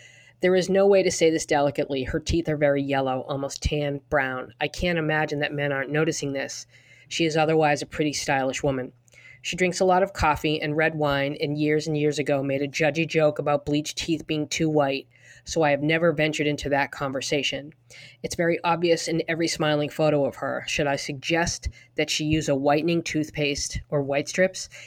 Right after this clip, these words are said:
It's less offensive than, say, bad body, body odor, but I would imagine it's the reason behind why her profile pictures are getting so little enthusiasm. This feels horrible to discuss. No, it doesn't. Fuck you.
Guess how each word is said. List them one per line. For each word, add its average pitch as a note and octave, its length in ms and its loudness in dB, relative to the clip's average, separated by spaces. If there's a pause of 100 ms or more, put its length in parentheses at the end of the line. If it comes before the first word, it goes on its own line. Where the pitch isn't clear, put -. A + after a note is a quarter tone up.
(120)
It's - 160 -4
less E3 280 2
offensive D3+ 720 -2
than, D3 160 -2
say, C3 320 0
bad B2+ 340 0
body, E3+ 400 4
body D#3+ 320 6
odor, C3+ 420 -2 (540)
but E3 100 2
I E3 40 6
would D3+ 100 4
imagine D#3+ 540 2
it's - 180 -4
the D#3+ 120 0
reason D3+ 280 0
behind C#3+ 320 0
why C#3 240 2
her D#3 160 -2
profile D3 500 0
pictures D3+ 440 -2
are C#3+ 80 -2
getting C3+ 320 -2
so D3 180 -2
little C#3 360 -2
enthusiasm. C#3 920 -4 (800)
This E3 180 0
feels E3 300 0
horrible E3 440 4
to D#3+ 120 -6
discuss. C#3+ 600 -4
No, D3 140 -6
it C3 80 -6
doesn't. B2 260 -8
Fuck - 380 -8
you. B2 240 -8